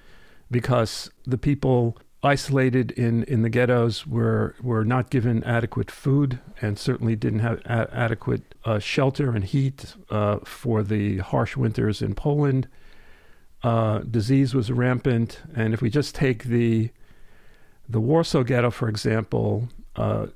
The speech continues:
Jews were dying by, by, by the hundreds every single day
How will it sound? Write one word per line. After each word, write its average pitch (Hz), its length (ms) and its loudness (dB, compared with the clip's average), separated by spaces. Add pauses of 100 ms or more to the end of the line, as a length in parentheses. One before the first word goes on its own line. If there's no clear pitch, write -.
(100)
Jews 135 340 2
were 127 120 -2
dying 117 500 2
by, 110 280 0 (180)
by, 107 260 0
by 107 280 0
the 101 100 -2
hundreds 117 560 0
every 110 160 0
single 104 280 -2
day - 300 -6